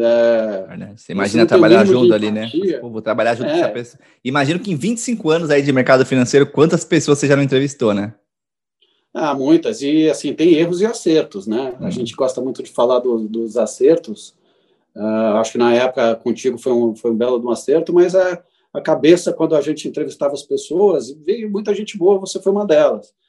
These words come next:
Speaker 1: Mas
Speaker 2: Uhum.
Speaker 1: é, a pessoa é interessante, a
Speaker 2: Uhum.
Speaker 1: pessoa gosta de, de viajar, gosta
Speaker 2: Uhum.
Speaker 1: de, consegue conversar dos temas mais variados, não precisa nem entender.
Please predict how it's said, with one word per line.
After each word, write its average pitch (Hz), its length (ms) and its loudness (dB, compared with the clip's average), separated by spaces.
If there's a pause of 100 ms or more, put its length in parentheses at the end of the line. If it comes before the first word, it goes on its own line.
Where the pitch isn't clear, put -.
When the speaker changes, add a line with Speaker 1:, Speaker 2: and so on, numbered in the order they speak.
(220)
Speaker 1:
Mas 113 200 -6
Speaker 2:
Uhum. 339 60 -2
Speaker 1:
é, 330 160 2
a 135 160 -6
pessoa 180 280 2
é - 20 6
interessante, 165 800 0 (240)
a - 40 -18
Speaker 2:
Uhum. - 40 -8
Speaker 1:
pessoa 160 420 -2
gosta 151 480 -2
de, 123 520 -6 (440)
de 120 100 -12
viajar, 131 840 0 (240)
gosta 151 380 -4
Speaker 2:
Uhum. 139 60 -4
Speaker 1:
de, 131 500 -8
consegue 175 500 -6
conversar 151 600 -6
dos 139 220 -10
temas 143 300 -8
mais 143 200 -8
variados, 127 540 -6
não 143 60 -16
precisa - 180 -8
nem 269 120 -8
entender. 156 540 0